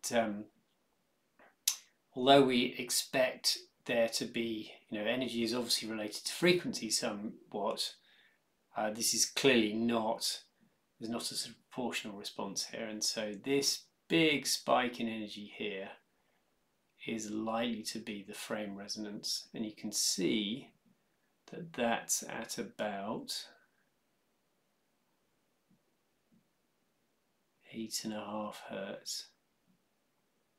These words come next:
So at eight and a half hertz, we have a massive spike of frame resonance. And then we have another one here that is at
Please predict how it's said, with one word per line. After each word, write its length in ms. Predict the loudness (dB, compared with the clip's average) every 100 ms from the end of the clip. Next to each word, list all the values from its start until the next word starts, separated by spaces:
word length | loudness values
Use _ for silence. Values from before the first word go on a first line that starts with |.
| _ _ _ _ _ -12
So 220 | -10 -6
at 120 | -6 -2
eight 260 | -2 0
and 100 | -2
a 40 | 0
half 280 | 0 -2
hertz, 480 | -4 -6 -6 -6 -8
we 80 | -6
have 140 | -6
a 60 | -4
massive 560 | -2 -2 -2 -6 -6 -2
spike 640 | -2 -2 -6 -6 -10 -20 _ _ _ _ _ _ _ _ _ _ -20
of 60 | -16
frame 480 | -14 -10 -8 -8 -10
resonance. 720 | -10 -8 -6 -6 -4 -6 -8 _ _ _ _ _ _ _
And 100 | -8
then 80 | -4
we 80 | -4
have 140 | -2
another 400 | 0 0 0 0
one 180 | 0 -2
here 540 | -2 -6 -4 -4 -6 -8 -18 _ _ _ _ _ _ _ _ _ _ _ _ _ _ _ _ _ _ _ -10
that 280 | -10 -10 -14 -12
is 640 | -10 -8 -8 -6 -6 -6 -10 _ -8
at 520 | -6 -4 -8 -8